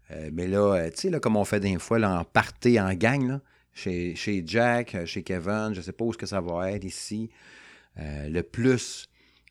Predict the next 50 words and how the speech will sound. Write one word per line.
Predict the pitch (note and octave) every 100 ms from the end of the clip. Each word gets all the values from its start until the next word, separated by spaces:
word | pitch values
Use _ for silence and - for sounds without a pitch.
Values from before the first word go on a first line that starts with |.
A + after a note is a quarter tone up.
| -
euh, |
de | D#2+ F#2
collaborateurs | A#2 G#2+ G#2 G2 A2 A2
du |
salon | - G2+ G2
de |
gaming | F#2+ F#2+ G2+
de | F#2+
Monsieur | F2+ F#2
Smith, | F2 F#2+ G#2+
si | G#2+
on |
pouvait | F2+ F#2
être | F#2 -
là, |
toute | G2+ -
l'équipe, | E2 - A2
ce | -
serait | E2
fantastique. | - A2 F#2 - A#2 - - _ - _ _
Mais | -
je | D#2
comprends | - D#2+ F#2+
en |
même | F2+
temps | E2+ F#2
que |
la | E2+
réalité, | D#2+ F2 F2 - - G2 F#2
euh, | E2
du | D#2
quotidien, | - G#2+ - E2 G2
des | G2+ E2+
fois, | - F#2+
avec | F2+
le | E2
travail, | - F2 E2 F2 F2+
la | E2
vie | D2+ F#2
et |
tout, | - G2+
c'est | G2 -
pas | -
toujours | - F2+ F2+
évident. | E2 E2+ G2
Puis | A2+
en |
même | F2+ E2+
temps, | G2+ F#2+
ben, | D#2+